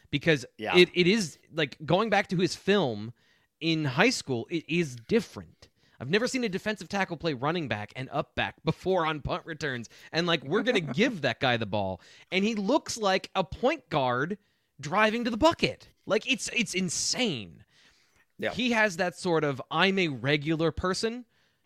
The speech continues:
Speaker 1: but I'm a big athlete." You know, and, and this is in,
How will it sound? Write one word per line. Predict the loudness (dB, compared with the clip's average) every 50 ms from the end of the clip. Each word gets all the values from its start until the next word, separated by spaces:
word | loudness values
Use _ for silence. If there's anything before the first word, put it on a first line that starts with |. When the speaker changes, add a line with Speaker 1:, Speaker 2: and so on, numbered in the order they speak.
| _ _ _ _ _ -16
Speaker 1:
but | -6 0 2 4 4
I'm | 4 4 2
a | 0
big | 2 2 2 2 2
athlete." | 0 -2 -2 -6 -12 -14 -16 -16 -16 -16 -20 _ _ _ _ _ _ _ _
You | -4 0 2
know, | 2 2 2 0 -2
and, | -4 -4 -2 -2 -4 -2
and | -4 -2 -2 0
this | -2 0 -2
is | -2 -4
in, | -4 -6 -8 -8